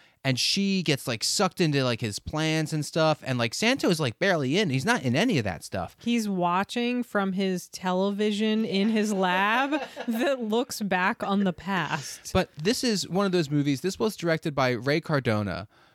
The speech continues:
Speaker 1: who made some excellent fucking,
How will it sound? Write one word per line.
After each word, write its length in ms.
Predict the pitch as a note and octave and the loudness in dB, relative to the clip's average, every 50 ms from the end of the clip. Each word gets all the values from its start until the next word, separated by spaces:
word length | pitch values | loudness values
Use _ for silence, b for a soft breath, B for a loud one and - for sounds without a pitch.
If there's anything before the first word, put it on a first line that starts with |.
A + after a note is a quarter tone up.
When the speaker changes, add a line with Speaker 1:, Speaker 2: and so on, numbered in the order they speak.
| b _ - | b _ -2
Speaker 1:
who 440 | C3+ D3 C#3 C3 B2+ A#2+ A2+ G#2 - _ | 0 2 2 2 2 0 0 -2 -6 _
made 520 | - B2+ B2+ A#2+ A2+ A2 G#2+ G2 G2+ - - | -4 0 0 2 2 0 -2 -4 -8 -12 -18
some 340 | - - A#2 F#2+ F2+ F2 - _ _ _ _ _ _ _ | -10 -8 -6 -6 -6 -8 -12 _ _ _ _ _ _ _
excellent 640 | - G#3 F#3 - - - - A2+ G2+ F2+ E2+ E2 - | -2 -2 -2 -2 -4 -4 -2 -2 -2 -4 -4 -8 -8
fucking, 640 | - - A2 G2+ - A2 F#2+ F2 F2+ F#2 F2+ F#2 | -4 -2 -2 0 0 -2 -2 -2 -4 -8 -12 -14